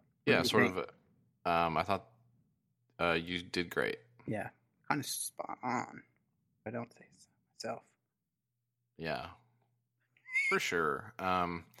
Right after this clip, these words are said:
Speaker 1: looks like they've already s-, sold two of the producer credits and speaking roles on here for ten thousand dollars apiece.
Speaker 2: Mm. Mm, okay. I was kind of, I was kind of hoping to use this, um, to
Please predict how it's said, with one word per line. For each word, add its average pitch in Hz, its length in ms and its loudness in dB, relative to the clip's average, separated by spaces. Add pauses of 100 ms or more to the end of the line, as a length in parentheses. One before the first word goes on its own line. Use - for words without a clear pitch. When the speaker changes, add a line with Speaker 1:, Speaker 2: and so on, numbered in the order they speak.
(840)
Speaker 1:
looks - 200 0
like 123 300 2
they've 104 220 6
already 104 520 6
s-, - 280 -2
sold 95 580 2
two 120 300 2
of 92 160 0
the 87 140 4
producer 90 480 -2
credits 78 520 0
and 78 100 -8
speaking 87 440 -2
roles 64 320 -2
on 73 160 -4
here 78 160 -4
for - 140 -8
ten 90 260 -2
thousand 78 540 2
dollars 67 360 2
apiece. - 360 -4
Speaker 2:
Mm. 143 320 8 (580)
Mm, 139 340 8
okay. 131 320 8 (800)
I 135 60 8
was 135 80 4
kind 196 260 10
of, 135 200 10 (560)
I 135 40 0
was - 80 0
kind 254 180 12
of 151 80 2
hoping 147 540 8
to - 120 0
use 160 400 0
this, - 480 0 (580)
um, 104 440 0 (340)
to 117 180 -4